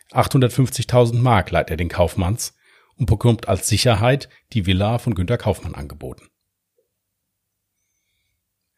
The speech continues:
Im Jahre zweitausend zogen die Kaufmanns dann zurück nach Deutschland. Günther zog nach München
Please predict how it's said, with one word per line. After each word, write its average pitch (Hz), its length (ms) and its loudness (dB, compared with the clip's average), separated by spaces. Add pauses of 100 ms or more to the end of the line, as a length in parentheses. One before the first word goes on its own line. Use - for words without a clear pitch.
(1200)
Im 113 120 -2
Jahre 123 260 4
zweitausend 127 760 0
zogen 117 240 2
die 127 80 -2
Kaufmanns 113 500 -2
dann 107 120 0
zurück 82 280 -6
nach 110 120 -2
Deutschland. 82 560 -2 (880)
Günther 123 280 2
zog 107 180 -2
nach 92 160 -2
München 120 420 2